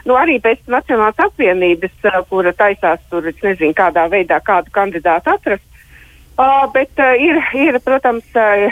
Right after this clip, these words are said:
iespējama ātrāk plenārsēdē jānobalso.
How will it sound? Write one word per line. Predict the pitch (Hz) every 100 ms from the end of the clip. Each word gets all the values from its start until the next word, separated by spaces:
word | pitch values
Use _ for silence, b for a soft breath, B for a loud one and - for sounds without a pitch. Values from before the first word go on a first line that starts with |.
| B -
iespējama | 220 254 - - 214 226 254
ātrāk | 269 190 -
plenārsēdē | 247 220 175 - 220 190 185 180
jānobalso. | 269 392 370 302 285 285 254